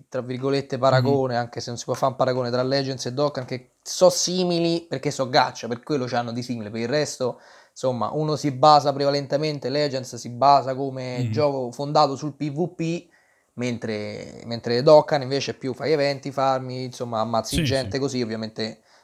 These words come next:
Speaker 1: eh, non P V P. E però la cosa che secondo me, eh, ne parlavamo pure l'altro giorno co-, con Leonas sempre,
Speaker 2: Mhm.
Speaker 1: che la, mm,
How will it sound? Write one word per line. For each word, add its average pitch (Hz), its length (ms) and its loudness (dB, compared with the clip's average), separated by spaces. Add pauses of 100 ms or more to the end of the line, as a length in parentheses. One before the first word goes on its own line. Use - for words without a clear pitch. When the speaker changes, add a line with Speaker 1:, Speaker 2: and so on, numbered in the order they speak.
(120)
Speaker 1:
eh, 107 1040 -10
non 139 200 -6
P 127 100 -6
V 139 200 -6
P. 170 280 -2
E - 120 -4
però 208 440 8
la 143 120 -2
cosa 151 320 0
che 139 80 -6
secondo 147 300 -8
me, 196 260 -6 (400)
eh, 131 460 -4
ne 135 80 -6
parlavamo 156 320 2
pure 156 180 0
l'altro 139 260 2
giorno 143 340 -2
co-, 120 380 0
con 123 120 -2
Leonas 127 460 2
sempre, 139 540 -2
Speaker 2:
Mhm. - 60 -20
Speaker 1:
che 185 420 0
la, 135 360 0
mm, 123 300 -8